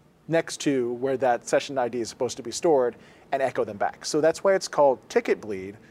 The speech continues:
'cause it has to do with the session ticket and session I D, and it's the same sort of mechanism, you know, exposure of, of arbitrary memory on the device, you know, as the response to a request.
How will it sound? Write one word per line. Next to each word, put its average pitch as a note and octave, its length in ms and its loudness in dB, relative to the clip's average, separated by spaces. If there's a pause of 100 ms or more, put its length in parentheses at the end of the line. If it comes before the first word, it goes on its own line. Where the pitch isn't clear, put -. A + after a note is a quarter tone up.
(140)
'cause C#3 120 -4
it D3 60 2
has D3 120 2
to D3+ 80 -8
do D3 60 0
with C3 100 -4
the B2 60 -2
session E3+ 360 -2
ticket - 260 -6
and A2+ 100 -10
session B2 300 -4
I G2+ 100 -6
D, G#2+ 420 -4 (640)
and C3+ 120 -4
it's - 80 -14
the - 100 -8
same D3+ 240 0
sort E3+ 220 2
of C#3 80 -2
mechanism, A#2+ 640 -4 (180)
you C3 140 -4
know, G#2+ 120 -4
exposure C3+ 580 2
of, A#2 180 -4
of A#2+ 220 -4
arbitrary B2 420 -2
memory A#2 360 -8
on A2+ 140 -6
the A2+ 60 -8
device, G#2 580 -4 (480)
you G#2 80 -14
know, F#2 220 -8 (220)
as A#2 200 -6
the A#2+ 60 -8
response A2 560 -2
to G2+ 500 -6
a F2 40 -10
request. - 540 -10